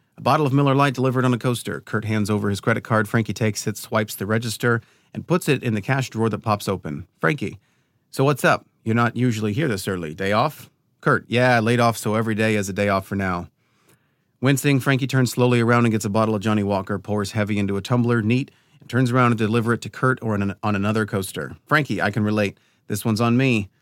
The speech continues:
Kurt gives a nod of thanks, takes a sip, and lets it rest next to his Miller Lite.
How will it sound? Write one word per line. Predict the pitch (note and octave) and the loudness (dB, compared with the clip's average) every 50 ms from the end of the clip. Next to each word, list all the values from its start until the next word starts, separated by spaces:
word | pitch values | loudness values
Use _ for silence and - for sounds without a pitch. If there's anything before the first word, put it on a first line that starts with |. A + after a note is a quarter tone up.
| _ _ _ _ _ | _ _ _ _ _
Kurt | - - F3 E3 - | -2 0 0 2 2
gives | D3+ B2 A#2 | 0 2 4
a | A#2+ | 4
nod | A#2 B2+ C3+ C3+ A#2 | 6 6 6 4 2
of | G2+ | 0
thanks, | G2+ - D3 D3+ D#3 - - - - - - _ - | 0 0 0 0 0 -2 -8 -12 -14 -14 -16 _ -6
takes | - A2+ G#2 - | -4 -4 -4 -4
a | G2+ F#2 | -6 -4
sip, | - B2 A#2+ - | -2 -2 -2 0
and | A2+ G#2+ | 0 0
lets | G#2+ G2+ - A2 | 0 0 -2 -4
it | F#2+ | -2
rest | G#2+ A2 G2+ - G#2+ | -2 -2 -2 -2 -2
next | G#2 G#2 - - | -4 -4 -4 -6
to | G#2 | -6
his | G2 F2+ G2 | -4 -2 -2
Miller | G2+ G2+ G2+ G2+ | -2 -2 -2 0
Lite. | G#2+ A#2+ A#2+ G2+ E2 | 0 0 0 0 -2